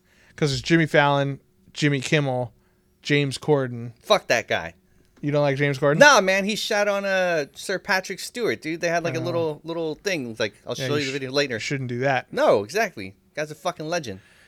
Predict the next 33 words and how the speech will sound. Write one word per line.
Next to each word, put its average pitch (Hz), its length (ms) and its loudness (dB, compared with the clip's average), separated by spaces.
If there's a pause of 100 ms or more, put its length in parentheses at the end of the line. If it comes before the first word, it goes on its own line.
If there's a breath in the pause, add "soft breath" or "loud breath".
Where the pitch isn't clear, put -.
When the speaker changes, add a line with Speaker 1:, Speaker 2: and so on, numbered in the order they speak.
(140 soft breath)
Speaker 1:
Yeah, 139 140 -2
whatever. 117 420 -4 (380 soft breath)
He, 147 280 -4
it's 143 280 -12
fine. 117 340 -14 (560 soft breath)
Um, 156 180 4
I 180 120 8
like 214 180 8
Jimmy 180 220 4
Fallon, 160 400 6
too. 160 400 -2 (100)
Um, 135 560 -2 (260)
I 147 120 -2
mean, 147 160 0
I 143 80 4
think 156 200 -2
he, 156 120 -6
he's 147 420 -4
really 151 220 4
funny, 156 260 2
but 143 360 4 (540 soft breath)
the 156 140 8
way 165 220 10
they 151 160 4
did 143 280 2
Conan 127 760 -2 (120)
was 127 520 -4
fucking 123 420 -4
dirty. 113 460 -8 (500 loud breath)
And, 165 460 8 (260)
and 175 160 4
before 196 320 10
that, 190 380 12